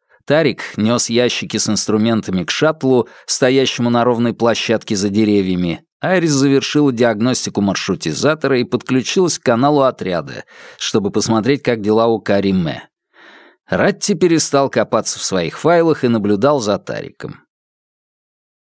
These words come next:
«Сначала, прежде чем перейти к вопросам, — заговорила Беллагая, — не все хотели вам это говорить, но на планете есть и другая колония». «Ну да,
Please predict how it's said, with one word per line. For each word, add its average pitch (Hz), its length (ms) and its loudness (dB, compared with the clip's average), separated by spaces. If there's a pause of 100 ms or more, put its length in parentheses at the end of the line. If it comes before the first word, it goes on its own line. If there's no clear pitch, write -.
(340)
«Сначала, 226 880 0 (200)
прежде - 380 0
чем 180 300 0
перейти 190 440 0
к - 120 -4
вопросам, — 190 720 0 (300)
заговорила 113 640 2
Беллагая, — 104 800 2 (560)
не 294 220 2
все - 240 -2
хотели 139 480 0
вам 147 260 2
это 151 200 0
говорить, 147 760 0
но 180 220 0
на 196 100 2
планете 196 560 0
есть 208 340 2
и 208 40 -2
другая 196 560 0
колония». 113 800 0 (920)
«Ну 156 260 0
да, 170 420 2